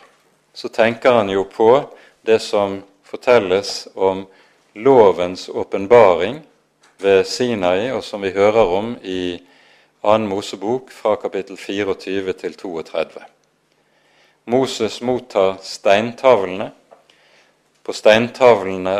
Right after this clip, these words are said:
er de ti Guds bud kre-, skrevet inn, og de er innskrevet, sies det, med Guds finger. Med Guds finger. Og så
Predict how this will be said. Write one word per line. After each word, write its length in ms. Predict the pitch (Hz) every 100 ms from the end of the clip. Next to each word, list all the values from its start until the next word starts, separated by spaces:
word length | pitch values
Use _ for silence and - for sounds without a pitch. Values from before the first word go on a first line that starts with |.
| 95
er 60 |
de 100 | 95
ti 320 | - - 110
Guds 400 | 98 107 101 -
bud 400 | - 104 92 90 -
kre-, 360 | - 95 117 -
skrevet 440 | - 101 95 92 101
inn, 260 | 101 151 _ _ _ _ _ _ _ _ _ _ _ _ _ _ _
og 120 | 110
de 180 | 107 107
er 300 | 107 104 113 117
innskrevet, 680 | 117 - - 95 90 92 -
sies 360 | - 98 95 -
det, 140 | 98
med 300 | 92 95 90 -
Guds 680 | 120 90 78 - - - _ _
finger. 480 | - 87 76 69 - _ _ _ _ _ _ _ _ _ _ _ _
Med 200 | 98 95
Guds 600 | 110 110 139 - - - _ _
finger. 480 | - 123 85 78 - _ _ _ _ _ _ _ _ _ _ _ _ _ _ _ _ _ _ _ _
Og 80 | 113
så 220 | - 165